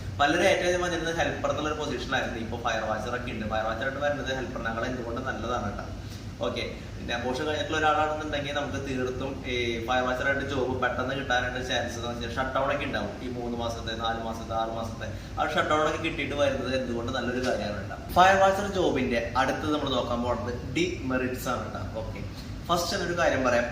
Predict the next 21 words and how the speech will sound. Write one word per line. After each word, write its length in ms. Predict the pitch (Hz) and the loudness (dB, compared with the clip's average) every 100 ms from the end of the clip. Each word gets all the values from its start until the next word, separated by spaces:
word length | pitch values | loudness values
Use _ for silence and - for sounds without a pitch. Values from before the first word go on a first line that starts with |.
| 143 | 2
ഏറ്റവും 260 | 147 170 170 160 | 2 0 -2 -2
റിസ്ക് 260 | - - 180 | -2 -2 0
പിടിച്ചിട്ടുള്ള 680 | 175 151 - 143 - 127 131 143 135 | 0 0 -4 -6 -4 0 2 2 0
ഒരു 140 | 135 135 135 135 | 0 2 0 2
ജോബ് 260 | 139 - - | 2 2 2
മേഖലയിലെ 540 | 131 120 113 110 117 - 123 | 2 2 0 0 0 -2 -2
ഒരു 100 | 123 120 | -2 -2
ജോബാണ് 440 | 117 120 139 131 139 - | 0 2 2 2 0 -2
ഫയർ 180 | 123 113 107 | 0 0 0
വാച്ചറിൻ്റെത്. 500 | 101 110 101 95 - - - - - | -2 -2 -4 -4 -6 -6 -8 -6 2
ഓയിൽ 180 | 127 143 | 4 6
ആൻഡ് 100 | 156 156 | 4 2
ഗ്യാസ് 200 | 160 160 | 2 2
ഫീൽഡ് 200 | 160 156 | -2 0
എന്ന് 120 | 165 170 | 0 2
പറയുമ്പോൾ 300 | 175 170 165 | 2 2 2
എല്ലാവർക്കും 400 | 151 139 139 151 | 4 4 2 0
അറിയാലോ 360 | 143 135 127 131 123 | 2 0 0 0 -2
ഇവിടെ 180 | 127 131 | 0 0
എന്താണ് 260 | 127 131 131 | 0 0 0
ഉണ്ടാകുന്നത്, 320 | 127 120 117 | 0 0 0